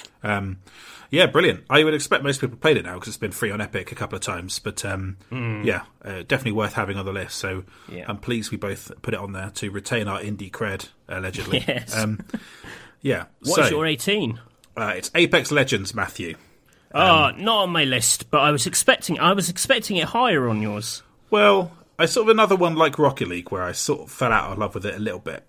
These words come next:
Speaker 1: Um, this is the third and I think final game from Respawn that's on my list. Uh, for me, I, I wasn't really into the whole Battle Royale craze this generation, but I love seeing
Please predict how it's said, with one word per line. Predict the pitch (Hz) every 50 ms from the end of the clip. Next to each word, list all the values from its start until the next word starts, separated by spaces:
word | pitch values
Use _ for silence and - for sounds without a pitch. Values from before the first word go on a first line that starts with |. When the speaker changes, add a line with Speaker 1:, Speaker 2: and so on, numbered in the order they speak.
| _ _
Speaker 1:
Um, | - 107 101 101 -
this | - 135 135 -
is | -
the | - 131
third | - - - 202 180 175 165 160 156 160
and | - 127 127
I | 123
think | - 151 - -
final | - - 143 143 139 135 120 113
game | - 117 113 110 110
from | 104 - 117 98 98
Respawn | 104 120 120 110 - - 110 92 87 90
that's | 90 87 -
on | 104 87
my | 87 87
list. | 87 80 71 131 - - - - - - - - - - - - _ _ _ _ _ _ -
Uh, | 131 127
for | 131 - - 202
me, | 185 202 202 175
I, | 139 123 139 147 139 143 -
I | 151
wasn't | 156 160 214 208 - 147 127
really | 147 147 139 135
into | 135 131 131
the | - 117
whole | 101 120 117
Battle | 104 107 - 117 104 104 98
Royale | 98 104 104 98 101 101
craze | - - 110 98 95 -
this | - 98 -
generation, | - 113 98 98 95 98 92 90 - - 87 87 90
but | - 117 110 98 - - - - - - - - _ _
I | - 123
love | 135 151 156 147
seeing | - - 160 151 143 135 135 131 131